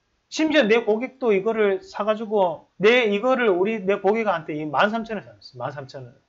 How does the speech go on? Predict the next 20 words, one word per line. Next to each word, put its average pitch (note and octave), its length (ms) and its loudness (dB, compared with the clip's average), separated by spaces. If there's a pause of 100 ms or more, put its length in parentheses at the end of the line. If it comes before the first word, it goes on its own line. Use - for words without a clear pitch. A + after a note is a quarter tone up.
(680)
근데 B3+ 200 0
이 C4+ 60 2
사람 C4+ 220 2
얼마에 A3 300 -4
팔았는데? A2+ 380 -18 (480)
이 B3+ 100 -4
사람이 A3+ 680 0 (520)
이거를 A3 720 2
여기에서 G3 640 0
이만 B3+ 320 0
원에 G#3+ 200 -4
팔고 G3+ 280 -4
난 D3+ 160 -8
다음에 C#3+ 140 -10
고맙다 G3 380 -2
했어요. - 260 -20 (680)
제가 - 760 0 (120)
왜 F4 200 6
팔았냐고. D4 920 -2 (520)
그거를. C3+ 720 -4